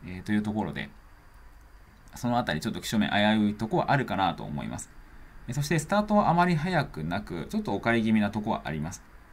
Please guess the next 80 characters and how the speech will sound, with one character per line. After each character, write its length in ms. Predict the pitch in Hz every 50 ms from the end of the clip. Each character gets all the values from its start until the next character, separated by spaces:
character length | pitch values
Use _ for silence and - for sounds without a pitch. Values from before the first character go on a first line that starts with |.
| - - -
小 200 | - - 175 185
頭 120 | 180 214
数 140 | 208 208 -
で 100 | 151 113 87
ド 140 | 107 107
ス 140 | 107 - -
ロ 80 | 175 185
ー 40 | 170
に 40 |
な 80 | 143 135
っ 20 |
た 120 | 135 120 107
時 180 | 110 104 104
に、 240 | 90 95 95 80 - - - - - -
い 100 | - 113
く 100 | - 180
ら 80 | 170 143
末 180 | 143 - 131 123
脚 180 | 123 - -
が 100 | 127 117
切 120 | - - 127
れ 120 | 135 127
る 100 | 117 107
と 80 | - 104
は 100 | 87 -
い 140 | 101 123
え、 180 | 147 160 160 - - - - -
え 300 | - - - 151 71 69 71
ー、 20 |
馬 140 | 104 107 107
券 160 | 120 117 110
圏 120 | 104 117 110
内 120 | 98 82
に 160 | 76 73 - - -
届 260 | - 120 151 151 147
く 40 | -
か 80 | 117
ど 100 | 110 110
う 40 | 104
か 200 | - 69 - - -
っ 60 | -
て 80 | 135
い 20 | 135
う 40 | 135
点 260 | - 175 185 196 202
も 200 | 226 208 214 - - - - - - - - - -
若 160 | - 113 107 -
干 140 | 117 123
の 140 | 147 - 208
懸 140 | - 127 113
念 180 | 101 95 90 82
事 100 | 90 -
項 160 | - 80 73
で 80 | 131
は 160 | 165 165 - -
あ 80 | 90 87
り 120 | 73 52
ま 100 | - -
す。 140 | - - - - - - - - - - - - - - - - - - - - - - - - - - - - - - - - 175
最 180 | - 220 214 208
後、 140 | - 104 104
人 180 | 107 110 117
気 120 | 113 - 113
馬 180 | 107 78 76
三 260 | - - 95 90 92
頭 80 | - 90
目、 100 | 92 87
シ 140 | - - 101
ゲ 80 | 120
ル 100 | 123 120
ピ 120 | 110 120 107
ン 80 | 104
ク 60 | 104 -
ダ 120 | 85 80
イ 60 | 71
ヤ。 100 | 58 - - - - - _ - - -
ま 60 | 85
あ、 40 | -
想 220 | - 139 165 208
定、 440 | 214 214 220 208 202 196 - -